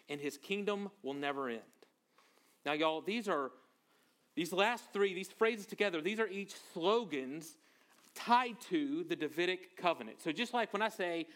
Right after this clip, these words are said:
"Just do it," you know I'm talking about Nike. When the angel said these three things, she knew.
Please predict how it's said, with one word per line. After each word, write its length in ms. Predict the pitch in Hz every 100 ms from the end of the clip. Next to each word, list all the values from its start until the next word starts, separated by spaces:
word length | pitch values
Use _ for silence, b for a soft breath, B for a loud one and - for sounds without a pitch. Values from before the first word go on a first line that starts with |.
| B
"Just 380 | 123 190 208 180
do 220 | 202 220
it," 140 | 151 151 B B
you 160 | 156 214
know 100 | 208
I'm 120 | 202
talking 280 | 202 196 175
about 240 | 165 156
Nike. 340 | 147 143 - 104 B B
When 140 | 156 160
the 140 | 175 190
angel 380 | 247 240 247
said 380 | 220 - 226 185
these 200 | 185 208
three 260 | - 202 202
things, 600 | - 196 135 127 156 - B B
she 280 | - - 220
knew. 360 | 220 240 135